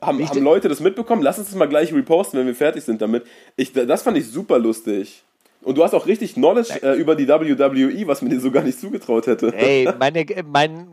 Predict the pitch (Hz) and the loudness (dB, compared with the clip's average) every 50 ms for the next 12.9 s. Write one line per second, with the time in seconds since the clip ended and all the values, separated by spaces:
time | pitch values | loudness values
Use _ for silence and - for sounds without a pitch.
0 | 165 151 139 143 147 143 139 196 220 247 - 208 208 - - 175 180 180 165 - | -6 -2 -2 -2 -2 -2 0 0 0 0 0 -4 -6 -4 0 2 2 2 2 2
1 | 190 160 139 139 156 160 180 - - - 170 147 143 147 143 156 156 151 147 131 | 2 2 2 2 2 -2 -4 -8 -8 -8 -6 -2 0 0 0 0 -2 -4 -4 -2
2 | 131 139 135 135 143 139 139 131 131 123 127 127 123 110 98 - - 95 90 85 | -2 -2 -2 -2 -4 -6 -6 -4 -4 -2 -2 -2 -2 -2 -4 -6 -8 -10 -12 -12
3 | - - - 90 85 87 90 - _ - - _ _ - _ _ _ _ _ _ | -12 -12 -10 -10 -10 -10 -12 -18 _ -20 -20 _ _ -20 _ _ _ _ _ _
4 | _ _ - 185 - - - - 156 196 226 254 233 - - - 220 208 226 220 | _ _ -16 -14 -14 -14 -8 -2 2 2 2 2 -2 -4 0 2 4 4 4 2
5 | 185 - - - 196 202 180 - - - 196 202 202 208 - 208 202 175 180 190 | -2 -8 -8 -4 -4 -2 -2 -4 -2 2 4 4 4 4 2 -2 -4 -4 -4 -6
6 | - 208 240 208 262 226 208 - - - - 175 180 180 175 - 190 185 - - | -4 -4 -6 -4 -4 -4 -4 -6 -8 -6 0 2 2 2 2 0 -2 -4 -4 -6
7 | _ _ _ _ - 101 117 127 131 - - - 107 104 95 87 - - 143 156 | _ _ _ _ -2 0 2 2 2 2 -2 -4 -6 -4 -4 -4 -4 -2 -2 0
8 | 156 165 165 190 226 226 220 143 - - - _ _ _ _ _ _ _ _ - | 0 0 0 2 0 0 -2 -6 -12 -14 -18 _ _ _ _ _ _ _ _ -12
9 | 123 123 147 160 160 143 - - - 147 120 110 123 120 110 - - - 117 104 | -6 0 2 4 4 4 2 -2 -4 -6 -6 -6 -6 -8 -10 -10 -6 -2 0 0
10 | 104 95 113 107 139 147 147 107 85 95 101 147 156 156 - - 143 113 92 82 | 0 0 -4 -6 -6 -6 -6 -6 -8 -4 -2 0 0 0 0 -4 -6 -6 -8 -8
11 | - - 104 92 87 87 82 - - - - 127 151 - - 143 123 - 123 131 | -12 -12 -12 -12 -12 -14 -14 -18 -12 -2 2 2 2 4 2 0 0 2 2 2
12 | 135 135 120 107 - - - - - - 95 92 92 - - 87 87 98 | 4 2 2 0 -2 -6 -10 -8 -6 -4 -4 -2 -4 -4 -8 -10 -10 -12